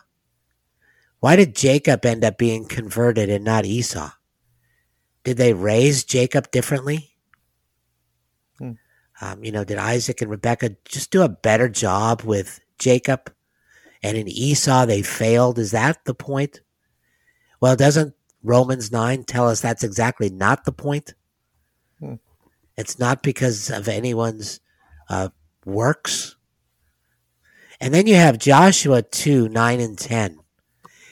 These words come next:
Speaker 1: "And all that generation also were gathered to their fathers. And there arose another generation after them who did not know the Lord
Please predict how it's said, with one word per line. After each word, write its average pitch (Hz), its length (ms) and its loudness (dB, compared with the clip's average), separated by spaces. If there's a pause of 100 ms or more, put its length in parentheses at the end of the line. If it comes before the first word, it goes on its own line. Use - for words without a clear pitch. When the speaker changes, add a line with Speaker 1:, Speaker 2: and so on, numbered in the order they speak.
(140)
Speaker 1:
"And 127 180 0
all 175 240 10
that 180 280 6
generation 139 920 2
also 139 480 2
were 117 160 2
gathered 131 480 2
to 139 100 -4
their 120 160 2
fathers. 113 680 -4 (580)
And 131 180 -2
there 170 200 8
arose 170 360 8
another 151 400 6
generation 120 760 2
after 139 320 2
them 98 300 -4 (480)
who 160 140 4
did 131 200 2
not 156 280 4
know 156 240 6
the 143 140 4
Lord 127 500 4